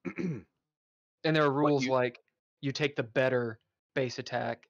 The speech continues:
Speaker 2: and the better
Speaker 1: Yeah.
Speaker 2: saves or something like that.
Speaker 1: Pr-, pretty much, yeah. I
Speaker 2: Mm.
Speaker 1: recall. It, it's been a while since I've done one of those. And, and again, I think multi-classing kinda just eighty-six is a lot of that anyway, 'cause if you're gonna
Speaker 2: Mm.
Speaker 1: play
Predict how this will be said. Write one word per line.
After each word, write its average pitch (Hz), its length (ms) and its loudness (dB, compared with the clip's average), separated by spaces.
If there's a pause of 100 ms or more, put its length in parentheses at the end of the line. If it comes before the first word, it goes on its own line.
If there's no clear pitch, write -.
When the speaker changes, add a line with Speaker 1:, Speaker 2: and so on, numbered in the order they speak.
Speaker 2:
and 123 120 -6
the 123 60 -6
better 117 280 0
Speaker 1:
Yeah. - 40 -4
Speaker 2:
saves 123 500 -6
or 127 60 -8
something 120 300 -8
like - 180 -14
that. - 220 -14
Speaker 1:
Pr-, - 60 -14 (100)
pretty 151 180 -2
much, 78 280 -14
yeah. 73 160 -10 (500)
I - 40 -2
Speaker 2:
Mm. - 40 0
Speaker 1:
recall. 98 480 -6
It, 107 100 -12
it's 113 160 -10
been 131 160 -2
a 104 60 -2
while 95 180 -2
since - 240 -12
I've 92 160 -8
done 104 200 -6
one 90 100 -12
of 82 80 -14
those. 82 260 -12 (140)
And, 123 140 -4
and 151 220 -2
again, 147 280 2
I 113 80 -6
think - 200 -6
multi-classing 117 680 -6
kinda 95 260 -6
just 90 340 -12 (1300)
eighty-six 101 440 -8
is 90 100 -14
a 95 40 -12
lot 85 260 -10
of 82 60 -12
that 87 140 -10
anyway, 92 320 -6
'cause 95 180 -12
if 90 80 -16
you're 101 80 -14
gonna 110 160 -4
Speaker 2:
Mm. 139 80 -10
Speaker 1:
play 98 320 -2